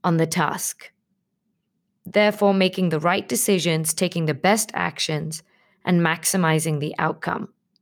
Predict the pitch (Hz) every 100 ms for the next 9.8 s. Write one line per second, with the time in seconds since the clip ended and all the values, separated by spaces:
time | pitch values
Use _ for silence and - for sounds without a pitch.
0 | _ _ - _ 240 240 302 320 302 294
1 | 262 254 - 226 170 196 208 220 208 185
2 | 180 202 180 - 240 180 - _ _ -
3 | 214 214 254 240 214 220 - 240 302 277
4 | - - 214 196 156 135 202 214 269 285
5 | 277 262 294 - 220 185 214 - _ _
6 | _ - 202 - 202 185 196 175 175 -
7 | 165 - - 170 - - 165 147 156 175
8 | _ _ _ _ _ _ _ - 196 196
9 | 190 185 - - - - -